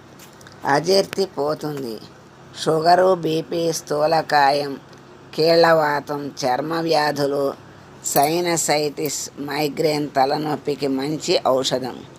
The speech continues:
ఈ అద్భుత పానీయం. ప్రోబయాటిక్ గుణాలతో నిండి ఉంది. పెరుగుతున్న ఉష్ణోగ్రతల నుంచి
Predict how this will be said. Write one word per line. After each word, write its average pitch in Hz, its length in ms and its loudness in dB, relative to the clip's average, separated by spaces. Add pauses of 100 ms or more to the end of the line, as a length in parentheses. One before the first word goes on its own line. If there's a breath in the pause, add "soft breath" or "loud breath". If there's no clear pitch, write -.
(540 loud breath)
ఈ 139 100 0
అద్భుత 131 380 0
పానీయం. 127 680 -2 (1900 loud breath)
ప్రోబయాటిక్ 160 1120 2
గుణాలతో 156 580 -2
నిండి 139 400 -4
ఉంది. 123 360 -6 (720)
పెరుగుతున్న 175 640 4
ఉష్ణోగ్రతల 165 960 2
నుంచి 147 720 -4